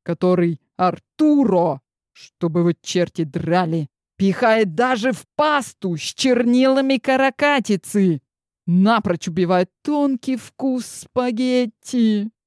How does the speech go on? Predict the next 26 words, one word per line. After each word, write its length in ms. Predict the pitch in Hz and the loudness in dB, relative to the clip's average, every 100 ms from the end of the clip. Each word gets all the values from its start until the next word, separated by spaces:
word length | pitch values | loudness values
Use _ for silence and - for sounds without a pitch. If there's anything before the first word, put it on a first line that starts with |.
| _ _ - | _ _ -4
Его 400 | 180 185 196 214 | 0 2 2 2
бы 200 | 202 208 | 2 0
прирезали 920 | 208 226 240 240 262 240 180 180 170 | 0 0 0 2 2 0 0 0 0
темпераментные 1080 | - 185 - 208 202 175 165 180 180 175 - | 0 -2 0 -2 0 -4 -4 -2 0 0 -2
итальянские 800 | 175 - 196 196 180 180 - 185 | -6 -2 0 2 0 -2 0 2
мачо, 420 | 196 254 254 202 | 4 2 2 -2
как 240 | - 185 156 | -4 -6 -6
бешеного 560 | 151 208 - 202 190 | -2 -2 -2 -4 -4
пса. 480 | 190 - - 240 - _ _ _ _ - | -6 -8 -4 -4 -4 _ _ _ _ -8
Уж 220 | 220 165 | -6 -2
я-то 400 | 220 196 185 220 | 2 2 2 0
знаю, 880 | 208 220 175 170 170 185 170 160 143 - | 2 2 2 2 2 2 0 -2 -6 -6
жила 520 | 196 233 208 196 180 | 0 2 2 2 0
в 60 | - | -8
стране, 480 | - 208 190 180 165 | -6 -2 0 2 0
похожей 460 | - 170 180 165 | -2 -4 -2 -2
на 120 | 165 170 | -2 -2
сапог, 540 | 185 - 262 - - _ _ - | -4 0 0 -2 -8 _ _ -6
два 320 | 196 220 220 | 0 2 2
года, 560 | 214 247 196 160 165 151 _ _ | 2 2 2 0 -4 -8 _ _
пока 220 | 170 175 | -6 -2
бабуля 400 | 170 185 220 220 | 0 0 0 0
строила 420 | - 185 180 180 | -2 0 2 2
там 280 | 170 170 170 | 0 -2 0
очередную 520 | 165 180 175 170 170 | -2 0 -2 0 0
гостиницу. 840 | 160 180 - - 165 151 - 160 147 | 0 -2 -2 -6 -4 -6 -10 -12 -12